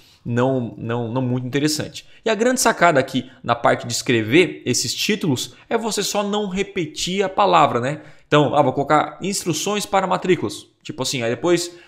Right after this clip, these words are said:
ah, veja mais informações sobre matrículas. Porque se você tiver dois títulos com palavras iguais, vai acabar repetindo aqui. Então, só não repita as palavras, porque já vai aparecer aqui até dois títulos, né? Então aqui aparece três, mas pode aparecer até dois, olha só.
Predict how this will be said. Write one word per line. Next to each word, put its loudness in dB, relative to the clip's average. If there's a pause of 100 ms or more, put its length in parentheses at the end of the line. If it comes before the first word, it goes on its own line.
(220)
ah, 0
veja 0
mais 0
informações -4
sobre 0
matrículas. 2
Porque -2
se -4
você -6
tiver 4
dois 2
títulos -4 (140)
com -4
palavras 4
iguais, 2 (140)
vai 6
acabar 6
repetindo -2
aqui. -2 (140)
Então, 4 (100)
só 2
não 0 (540)
repita -2
as 0
palavras, 4
porque -4
já -4
vai 0
aparecer -4
aqui -4 (160)
até 0
dois 4
títulos, 0
né? 0
Então -4
aqui -4
aparece -2
três, -4
mas -4
pode -4
aparecer -4
até 0
dois, -2
olha -4
só. -8